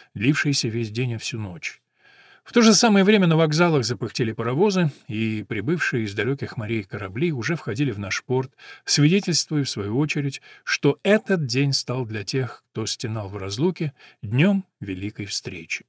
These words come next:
Нетрудно представить себе, во что обратилось это чувство разъединенности, жившее в душе многих наших сограждан. Поезда, в течение дня прибывавшие в наш город, были так же перегружены, как и те, что отбывали с нашего вокзала. Пассажиры заранее, еще во время двухнедельной отсрочки,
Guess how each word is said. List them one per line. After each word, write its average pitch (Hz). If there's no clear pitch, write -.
Нетрудно 226
представить 202
себе, 170
во 147
что 170
обратилось 135
это 123
чувство 143
разъединенности, 123
жившее 107
в 95
душе 110
многих 113
наших 107
сограждан. 101
Поезда, 175
в 185
течение 170
дня 165
прибывавшие 107
в 107
наш 110
город, 131
были 120
так 202
же 196
перегружены, 143
как 104
и 110
те, 160
что -
отбывали 110
с -
нашего 110
вокзала. 101
Пассажиры 170
заранее, 151
еще 131
во 135
время 143
двухнедельной 139
отсрочки, 139